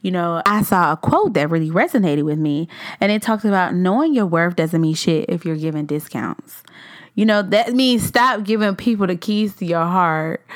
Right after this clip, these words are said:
<laughs> when they don't know what to do with it. If it's distracting you from whatever your purpose, your calling, your goal, your passion is, it's got to go. Person, place, or thing.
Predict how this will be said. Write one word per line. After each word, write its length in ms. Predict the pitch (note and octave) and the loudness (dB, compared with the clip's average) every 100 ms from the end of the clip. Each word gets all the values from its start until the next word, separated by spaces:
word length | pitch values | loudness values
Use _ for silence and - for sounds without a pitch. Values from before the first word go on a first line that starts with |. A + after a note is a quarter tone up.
| - - | -12 0
<laughs> 640 | G3 - D#4+ B3 - - | 2 4 2 0 -8 -4
when 160 | A3+ A3 | 0 2
they 100 | G3 | 2
don't 220 | F#3+ F3+ | 2 2
know 120 | F3 | 0
what 200 | E3+ E3 | 0 -2
to 100 | - | -4
do 200 | E3 D#3+ | -4 -2
with 160 | D3 - | -4 -6
it. 240 | - - - - - | -8 -8 -14 -14 -4
If 200 | G3 G#3+ | -2 0
it's 160 | F#3+ | -4
distracting 920 | - F#3+ - - B3 C#4+ E4+ - F#3+ E3 | -4 -4 -4 -4 -2 -2 -2 -4 -4 -2
you 640 | G#3 C4 D#3 B1 - - _ - - - - | -2 0 -2 -6 -12 -16 _ -16 -14 -12 -2
from 220 | G#3+ F#3+ | -2 0
whatever 440 | G3 F#3+ A3+ B3 | 0 2 0 0
your 220 | A3+ F3 | -2 -2
purpose, 540 | E3 - A3 A3+ G3+ - | -4 -4 -4 -2 -6 -4
your 100 | E3 | -6
calling, 560 | - - F#3+ G3 F3 | -6 -2 0 0 -4
your 240 | D#3+ D#3+ D#3 - | -4 -6 -6 -6
goal, 680 | F3 F3+ G3 E3+ C#3+ - - _ _ _ - - | -2 -2 0 -2 -2 -6 -12 _ _ _ -20 -4
your 220 | F3+ E3+ | 0 0
passion 840 | - - A3 A3 A3+ - E3 D#3+ - | -2 -6 0 0 0 -4 -4 -6 -6
is, 520 | - G3 F3 E3 E3 - - - | -6 -4 -2 -4 -8 -14 -20 -6
it's 280 | - A3+ G#3+ | 0 0 -2
got 360 | F#3+ F3+ F#3 - | -6 -6 -6 -8
to 100 | E3+ | -6
go. 340 | F3 F3 E3 - - - | -4 -6 -8 -12 -20 -6
Person, 440 | - C4 - F3+ | -2 -2 -2 -8
place, 360 | - G#3 G3+ F#3+ | -4 -2 -2 -4
or 160 | - C#3 | -6 -6
thing. 480 | C3+ E3+ D#3 - | -4 -6 -4 -8